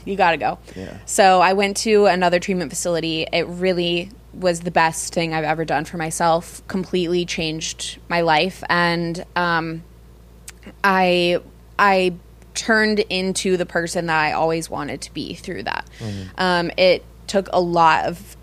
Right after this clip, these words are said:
Speaker 1: effort, and anybody who has been through an eating disorder knows how much effort it takes to get out of it. Um,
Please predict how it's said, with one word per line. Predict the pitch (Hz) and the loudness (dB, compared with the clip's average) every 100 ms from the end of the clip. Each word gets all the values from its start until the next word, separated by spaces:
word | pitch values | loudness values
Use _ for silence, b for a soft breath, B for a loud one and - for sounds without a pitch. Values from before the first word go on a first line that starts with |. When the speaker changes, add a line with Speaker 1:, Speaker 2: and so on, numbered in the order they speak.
| - | -4
Speaker 1:
effort, | 180 - 330 349 | -2 2 2 2
and | 196 180 | 2 0
anybody | - 180 180 180 180 | 0 0 2 2 2
who | 175 | 0
has | 185 170 | -4 -2
been | 175 175 | -2 -2
through | 185 180 | -4 -4
an | |
eating | 143 180 180 | -2 -4 -4
disorder | 180 185 180 180 180 | -2 0 2 4 2
knows | 175 160 160 170 | 2 2 2 0
how | - 165 | -2 -4
much | 170 - | -2 -4
effort | 165 180 | -2 0
it | 156 | -2
takes | - 170 - | -4 -8 -6
to | |
get | - - | -2 0
out | 160 | 0
of | 175 | 2
it. | 196 196 B B B B | 2 2 B B B B
Um, | 185 190 180 175 170 170 | -2 2 2 0 -2 -8